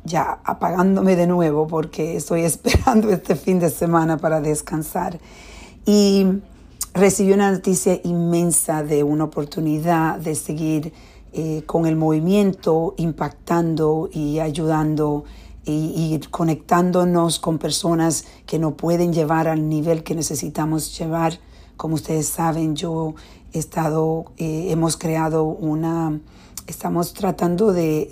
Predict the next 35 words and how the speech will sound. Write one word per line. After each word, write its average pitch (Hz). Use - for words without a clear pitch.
de, 156
de 170
recaudar 160
veinte 170
millones 165
para 156
empezar 156
a 151
crear 160
una 160
fundación 160
bien 156
fuerte 156
de 160
Yo 156
Digo 156
No 156
Más, 156
del 170
movimiento. 151
Y 202
me 196
di 208
cuenta 208
que 156
esa 214
noticia 170
me 156
dio 156
una 165
energía 160
inmensa. 151
Porque 196
cuando 185
tú, 233